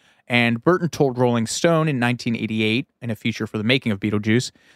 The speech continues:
"The things that interest me most are the things that potentially won't work. A lot of people have ragged on the story of Beetlejuice, but when I read it, I thought, 'Wow, this is sort of <laughs> interesting.'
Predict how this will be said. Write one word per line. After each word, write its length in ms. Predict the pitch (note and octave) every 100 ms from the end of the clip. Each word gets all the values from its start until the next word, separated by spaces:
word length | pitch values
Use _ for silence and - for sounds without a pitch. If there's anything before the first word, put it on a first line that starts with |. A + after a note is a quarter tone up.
| _
"The 80 | D3+
things 260 | C#4+ D#4
that 160 | C#4+ A3+
interest 340 | A3+ A3+ -
me 100 | G3+
most 340 | E3 E3 D#3+ -
are 80 | C#3
the 100 | C3
things 320 | - F3 G3
that 160 | F3 -
potentially 680 | - - F3+ F#3+ G#3+ G3+ G3+
won't 340 | C#3+ D#3 D3+
work. 540 | A#2 A2+ A#2 G2+ - - _ _ _ _ _ _
A 80 | B2
lot 220 | C#3 A3
of 80 | A#3
people 300 | A3 G3+ E3
have 200 | D3 A#2
ragged 380 | D#3+ B3 G3+ C#3
on 120 | B2+
the 80 | B2
story 320 | - B2+ A#2+
of 120 | G#2+
Beetlejuice, 540 | B2 A#2 G#2+ A2 C#3+ -
but 80 | D#3
when 160 | E3
I 120 | E3+ E3
read 280 | D#3+ B3+
it, 180 | D3+ C3 -
I 80 |
thought, 320 | D3 G3+ G3 - -
'Wow, 440 | G4+ B3 A2+ - _
this 160 | F#4 -
is 80 |
sort 240 | - F3 F#3+
of 60 |
<laughs> 20 | B3+
interesting.' 560 | B3 B2+ - A2+ -